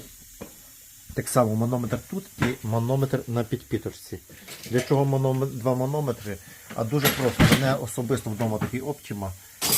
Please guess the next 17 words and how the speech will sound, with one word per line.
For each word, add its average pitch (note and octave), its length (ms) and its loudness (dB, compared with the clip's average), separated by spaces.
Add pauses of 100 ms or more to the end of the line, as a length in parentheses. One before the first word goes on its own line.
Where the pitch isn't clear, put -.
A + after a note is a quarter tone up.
(160)
заклинив, A2+ 520 0
може G2+ 200 -4
вийти A#2 240 -4
з G2 60 -6
ладу. G#2+ 160 -6 (240)
Один A2+ 200 -6
манометр — A2+ 440 -2 (140)
це A2 80 -4
не, G#2 260 -2 (200)
не A2 200 -4 (100)
аж A2+ 260 0
таки A2+ 180 -6
надійно, F#2+ 380 0 (200)
це A#2 200 -2
ще - 100 -4
одне C3 280 -4
діло. F#2+ 320 -8